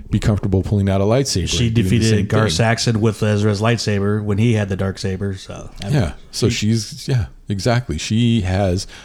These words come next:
Speaker 1: this is not something new. These are not new stories they're trying to retcon in or new
Speaker 2: <laughs>
Speaker 1: skills they're trying to retcon in for a character. This
Speaker 2: Yeah.
Speaker 1: is tried and, this is long established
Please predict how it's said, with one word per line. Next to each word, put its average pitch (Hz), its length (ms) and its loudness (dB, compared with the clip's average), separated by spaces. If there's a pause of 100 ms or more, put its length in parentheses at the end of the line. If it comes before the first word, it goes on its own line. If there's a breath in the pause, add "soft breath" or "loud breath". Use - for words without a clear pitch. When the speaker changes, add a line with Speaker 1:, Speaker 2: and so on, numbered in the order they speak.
(100)
Speaker 1:
this 107 160 0
is 117 120 2
not 104 360 0
something 110 440 0
new. 110 180 4
These 82 180 -2
are 87 80 0
not 95 340 -2
new 104 560 2 (1300 soft breath)
stories 110 540 4
they're 92 100 4
trying 104 300 2
to 95 60 2
retcon 98 600 2
in 98 300 0
or 85 100 0
new 101 200 6
Speaker 2:
<laughs> 147 120 2
Speaker 1:
skills 127 320 4
they're 101 80 2
trying 107 240 0
to 95 60 2
retcon 107 460 2
in 117 140 2
for 98 140 2
a 87 40 0
character. 127 420 -2
This 98 260 0
Speaker 2:
Yeah. 110 100 4
Speaker 1:
is 113 240 0 (1200 soft breath)
tried 120 380 2
and, 101 200 2
this 117 220 0
is 104 400 -2
long 127 380 4
established 107 880 0